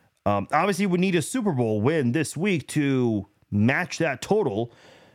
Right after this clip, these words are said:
uh, but Mahomes already has more M V Ps than Tom Brady at this stage of his career, uh, in their first five years. Um,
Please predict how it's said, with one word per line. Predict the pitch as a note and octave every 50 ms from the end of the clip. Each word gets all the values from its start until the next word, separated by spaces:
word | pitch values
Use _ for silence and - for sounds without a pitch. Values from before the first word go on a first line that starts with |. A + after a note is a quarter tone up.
| _ _ -
uh, | G#2 A#2 A#2 G#2+ G#2 F#2+
but | - G#2+ B2+ D3+ D3
Mahomes | D#3 C#3+ C#3 F3+ A#3+ B3+ A3 F#3+ F3+ E3 - - - - _ _ _ _ _ _ _ _ _ _ _ _ _ _ _ _ _ _ _ _ _ _ _ _ _
already | A#2+ D#3 G#3 A3+ A3 G3+
has | F3+ F#3+ G3 F3+ D#3+
more | F#3 F#3 F#3+ F#3+
M | F#3+ F#3
V | E3 F3+ D#3
Ps | - - G3+ F#3+ C#3+ A2+ F#2 - - - _ _ _ _
than | - G#2+ B2+ C#3+ C#3+ C3+ B2+ A#2+ A#2 A2 G#2 G2+ G2+ - - -
Tom | - D3 C3+ A2+ G2+
Brady | G2+ G#2+ G2+ G2 F2+ F2+ E2 D#2 - _ _ _ _ _ _ _ _
at | - C3 B2 - -
this | C#3+ C3+ A#2+ G#2+ - - -
stage | - - - C#3+ B2 A#2+ A2+ F#2+ F#2
of | G2 B2 F2+
his | A2 A2+ A2 G2 E2+ - - - -
career, | - B2 C3+ F3+ F#3+ A#2 F#2 E2
uh, | F2+ A2+
in | B2 B2+ A2+ A2 G#2 G#2 G#2+ G#2+ B2+ A#2+
their | A#2+ A2+ G2+
first | - B2+ A#2 G#2 -
five | - A2+ G2+ F#2
years. | A2+ D#3+ E3 A#2 - - - - - _ - _ _ _ _ _ _ _ _
Um, | - - D#2 D#2 D2 C#2 B1+